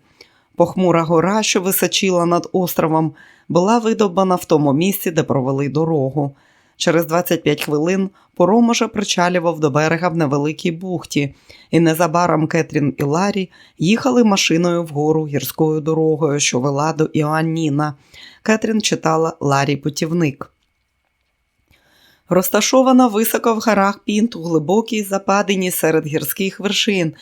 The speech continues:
що піднеслися в небо, Іоанніна здалеку нагадує двоголового орла, поряд з пазуристими лапами якого утворилося дуже глибоке озеро Памвотіс.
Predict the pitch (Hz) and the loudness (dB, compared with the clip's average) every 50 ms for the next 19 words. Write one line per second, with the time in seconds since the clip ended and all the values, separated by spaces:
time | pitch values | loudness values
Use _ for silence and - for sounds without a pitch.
0 | - - - - - - 175 156 - 160 165 165 165 156 156 - 175 175 190 185 | -20 -20 -18 -8 -2 0 0 2 2 0 0 0 -2 -2 0 -2 -2 -2 -2 0
1 | - 214 202 220 202 185 170 170 165 156 165 170 170 - - - - - _ - | 0 -2 0 2 0 0 0 0 -2 -2 -2 -4 -4 -4 -12 -20 -20 -18 _ 2
2 | - 170 165 160 160 160 160 160 170 202 233 240 220 226 240 240 - 196 180 170 | 4 4 4 4 4 2 0 2 2 2 2 2 2 2 -2 0 0 0 2 2
3 | 165 180 196 196 - 202 190 175 170 147 160 160 175 160 170 175 175 170 156 147 | 2 2 0 0 0 -2 0 0 -2 -2 0 -2 0 0 0 0 0 0 -2 -4
4 | 143 143 156 175 - 165 180 190 175 185 180 196 - - - 202 196 185 196 190 | -6 -2 -2 0 0 0 -2 -2 -2 -4 -4 -4 -4 -2 -2 -2 -2 -2 -2 -2
5 | 175 151 151 139 - _ _ - - - - - _ - 180 185 175 170 175 170 | -2 -2 -4 -4 -8 _ _ -20 -20 -20 -20 -20 _ 0 2 2 4 4 2 0
6 | - _ _ _ _ _ _ - - - - 165 143 143 151 139 170 208 233 226 | -2 _ _ _ _ _ _ -14 -12 0 2 2 2 2 0 2 2 2 2 2
7 | - 226 214 214 220 208 185 175 180 185 - 170 170 156 156 156 156 151 151 - | 2 2 2 2 2 2 2 2 2 2 2 0 0 2 2 2 0 -2 -2 0
8 | 160 160 165 156 156 160 - - 151 147 - 143 147 156 170 170 170 151 139 - | 2 2 2 2 2 0 0 0 -4 -2 0 -2 0 0 0 0 0 -2 -2 -2
9 | - 107 127 151 185 208 208 226 220 214 - 202 165 143 147 156 156 - 175 175 | -4 -4 -2 0 -2 0 0 -2 -4 -2 -2 -2 -2 2 2 0 2 0 -2 -6
10 | - - 151 165 170 170 175 170 165 170 165 - _ _ - 170 170 170 170 147 | -2 0 0 0 0 0 -2 0 0 0 -2 -4 _ _ -4 -2 -2 0 -2 0
11 | 160 165 156 143 147 - 120 98 - - - _ | 0 2 0 0 0 -4 -6 -6 -6 -8 -8 _